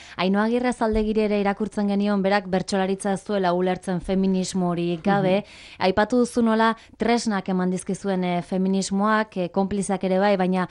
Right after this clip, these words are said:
Speaker 1: baita tresnak ere, eta nolabait beste ikuspegi bat, beste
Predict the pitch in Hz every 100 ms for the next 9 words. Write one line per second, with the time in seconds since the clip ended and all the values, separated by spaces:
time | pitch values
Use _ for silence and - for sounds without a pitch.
0 | - - 190 196 208 - 220 220 202 208
1 | 208 220 220 - - 185 185 190 196 226
2 | 220 220 247 233 - 226 - 226 196 180
3 | 190 180 190 185 226 214 208 202